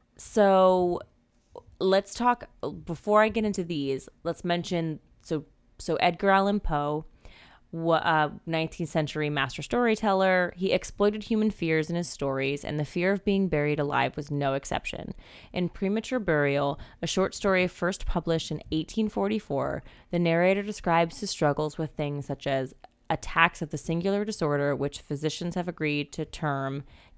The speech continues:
catalepsy, an actual medical condition categorized by a death-like trance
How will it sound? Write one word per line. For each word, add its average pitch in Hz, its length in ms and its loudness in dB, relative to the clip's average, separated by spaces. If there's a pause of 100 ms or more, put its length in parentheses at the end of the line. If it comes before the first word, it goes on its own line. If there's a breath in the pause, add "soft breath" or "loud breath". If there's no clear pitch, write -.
(140)
catalepsy, 208 760 0 (500 soft breath)
an 156 100 -4
actual 233 400 4
medical 196 420 2
condition 147 640 -2
categorized 175 640 2
by 165 120 2
a 143 120 0
death-like 202 640 2
trance 143 440 -2